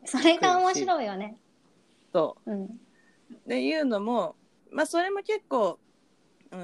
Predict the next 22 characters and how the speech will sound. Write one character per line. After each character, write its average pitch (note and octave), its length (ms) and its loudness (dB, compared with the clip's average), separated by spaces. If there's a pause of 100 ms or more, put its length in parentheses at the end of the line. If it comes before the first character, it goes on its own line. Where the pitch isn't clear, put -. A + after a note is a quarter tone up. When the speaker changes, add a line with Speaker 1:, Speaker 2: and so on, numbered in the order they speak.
Speaker 1:
ん E3+ 60 -14
と、 E3+ 560 -4
女 E4+ 400 2
同 F4+ 220 0
士 - 140 -12
の E3+ 120 -8
会 C#4 340 -2
話 C#4 200 0
あ D#4 140 -2
る D4 200 -6
あ F#3 60 -6
る E3 140 -12
み E3 120 -18
た F3 180 -12
い D#3 40 -20
な D#3 100 -20
と E3 120 -14
こ F3+ 160 -8
ろ F3+ 140 -10
も D#3 220 -16
あ F3 40 -14
っ F3 60 -18